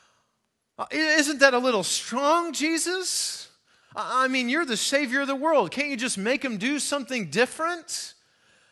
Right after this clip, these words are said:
Uh, Jesus, I signed up for this team so that everything would go well.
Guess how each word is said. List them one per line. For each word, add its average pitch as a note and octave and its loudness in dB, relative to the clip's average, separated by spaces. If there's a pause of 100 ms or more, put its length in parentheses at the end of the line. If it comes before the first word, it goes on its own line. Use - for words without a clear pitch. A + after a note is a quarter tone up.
(280)
Uh, - -4
Jesus, C#4 0 (180)
I D4 2
signed D#4+ 2
up C4+ 4
for A#3+ -8
this G#3+ -2
team E4+ -2
so B3 -2
that A3 -2
everything A#3+ 0
would G#3+ -4
go A#3 4
well. C#4 2